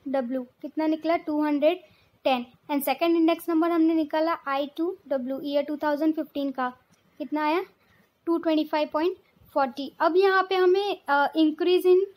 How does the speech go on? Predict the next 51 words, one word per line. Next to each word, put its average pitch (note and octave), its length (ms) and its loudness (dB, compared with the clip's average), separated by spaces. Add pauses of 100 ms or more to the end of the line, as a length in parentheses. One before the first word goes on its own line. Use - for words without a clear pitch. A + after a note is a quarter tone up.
(320)
rise, D4 440 2 (100)
अ, C#4 260 0
rise D4 360 0 (100)
ले D4 320 -2
बताना C#4 340 -6
है। C4+ 80 -4
There D4+ 200 2
is F4 160 -2
a F4+ 140 2
rise D4+ 300 2
of, F#4 180 2 (540)
दोनों D4 300 4
year F4+ 200 4
के F#4 120 -4
बीच E4 200 -2
में F4+ 120 2
कितना F4 600 0
increase D4 440 0
हुआ C#4 200 2
है, B3+ 180 -2
तो C4+ 120 -6
कितना D#4+ 260 -4
increase E4 380 -2
हुआ? F4 140 2
फ़ोर्टीन D#4 440 -2
पॉइंट E4 320 -2
एट D4+ 200 -6
परसेंट। C#4 360 -4
दोनों C#4+ 220 -2
को, D#4+ 120 -2 (540)
दोनों D4+ 260 2
year D#4+ 240 2
का F4 140 -2
minus D4 400 0
कर C#4 160 -2
देंगे B3+ 280 -4
हम, B3 280 -4 (500)
Current D4+ 360 0
year E4 180 2
minus D#4 480 -2
base C#4+ 260 -2
year, C4 200 -4
तो D#4 120 -4
हमें D#4 220 0
cost D4+ 340 -2
of F4 160 -4
living E4 340 -2
पता D#4+ 200 -2
चल D#4+ 220 0
जाएगा D#4 260 2
कि E4+ 120 -12